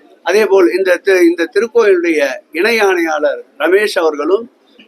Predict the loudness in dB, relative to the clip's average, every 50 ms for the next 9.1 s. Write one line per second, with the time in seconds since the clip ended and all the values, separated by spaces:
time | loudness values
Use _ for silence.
0 | _ _ _ -4 -4 -4 -2 0 -2 -2 2 2 2 2 2 2 0 0 0 0
1 | 0 -2 0 0 0 0 0 0 0 -2 -4 -4 -6 -6 -4 -2 -4 -4 -2 -2
2 | -4 -4 -2 -4 -4 -2 -2 -2 -2 -2 -6 _ _ _ _ _ _ _ -6 0
3 | 2 2 4 4 2 2 0 -2 -6 -12 _ _ _ _ -2 0 2 2 2 0
4 | -2 -2 -2 -2 -2 0 0 -2 -2 -2 -2 -2 -2 -2 -4 -4 -2 -2 -2 -2
5 | -4 -8 -10 -6 -4 -4 -4 -4 -4 -2 0 0 0 0 -2 -8 _ -4 -4 -2
6 | -2 -4 -4 -4 -4 -4 0 0 2 2 2 0 -2 -2 -4 -6 -6 -4 -6 -6
7 | -4 -4 -6 -8 -8 -10 -10 -6 -4 -2 -2 -2 -4 -6 _ _ _ _ _ _
8 | _ -2 0 2 2 2 0 0 -4 -4 -4 -4 -2 -2 -2 -2 0 -2 -2 0
9 | -2 -2 -2